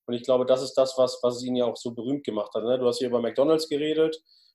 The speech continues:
Das war so die neunzehn, neunzehnhundertfünfziger. Irgendwie Burger King ist da ja auch groß geworden. Erste Fastfood-Kette,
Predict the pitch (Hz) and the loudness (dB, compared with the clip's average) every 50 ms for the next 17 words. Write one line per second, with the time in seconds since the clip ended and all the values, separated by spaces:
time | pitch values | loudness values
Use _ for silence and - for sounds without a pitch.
0 | _ - 123 - 127 127 127 123 127 127 123 123 123 123 131 131 127 - 127 123 | _ -10 -8 0 4 4 4 4 4 0 -2 2 4 4 4 4 2 0 -2 -4
1 | 117 - - - 151 135 127 131 - - - - - 156 170 165 170 - 165 143 | -4 -4 -8 -4 0 0 0 2 0 -4 -8 -4 -2 -2 -2 -2 -4 -4 -2 2
2 | 151 151 147 151 143 143 135 127 127 127 123 - 135 139 143 139 - - 135 120 | 4 4 4 4 2 0 -2 -2 -4 -6 0 4 6 6 6 4 2 -2 -6 -4
3 | - - 120 117 117 139 165 160 - - 151 151 147 - - 131 131 135 135 139 | -2 0 2 2 4 4 4 2 2 -2 -4 -4 -4 -4 -10 -6 0 2 4 4
4 | 139 135 139 139 139 - _ - - _ _ - 131 131 127 - - - - 135 | 4 4 0 -2 -4 -6 _ -20 -20 _ _ 2 2 2 2 0 -6 -2 2 2
5 | 143 151 147 - - 143 139 135 - - 135 135 - | 4 4 2 -2 -6 -10 -10 -8 -6 -4 -4 -2 -2